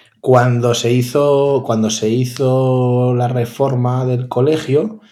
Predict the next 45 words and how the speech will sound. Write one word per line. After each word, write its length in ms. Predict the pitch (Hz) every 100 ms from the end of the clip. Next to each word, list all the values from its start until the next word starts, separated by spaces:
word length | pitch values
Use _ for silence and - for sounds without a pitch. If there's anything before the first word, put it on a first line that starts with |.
| _
se, 200 | - 110
solo 180 | 107 120
se 80 | 113
puso 260 | 104 104 95
cristal, 540 | 98 - 135 180 - _ -
en 100 | 90
el 80 | 80
cual 160 | 90
se 80 | -
puede 140 | 92
escribir, 500 | 95 - 127 202 - - _ _
se 180 | - 110
pusieron, 760 | - 110 - 120 98 85 - _
eh, 800 | - 98 92 92 90 87 87 87 87
dos 260 | 113 113
teles, 380 | 123 123 147 -
una 160 | 107 95
en 60 |
cada 180 | 95 98
esquina 300 | - - 107
en 80 | 98
diagonal, 460 | 98 95 117 165 185
para 180 | 92
que 120 | - 92
no 100 | 92
hubiera 200 | 95 92
punto 240 | 95 92
ciego, 340 | 101 123 123 _ _ _ _ _ _ -
que 120 | 101
me 80 | 98
parece, 520 | 92 92 95 85 -
que 80 | -
me 80 | 92
parece 220 | 95 104
importante, 580 | 95 104 113 135 123 101
porque 280 | - 87 82
si 140 | 87
no, 220 | 95 101 -
las 180 | 90 -
teles 200 | 95 95
a 60 |
veces 160 | 92 98
quedan 200 | 101 98
muy 120 | 90
lejos. 500 | 107 - 196 - _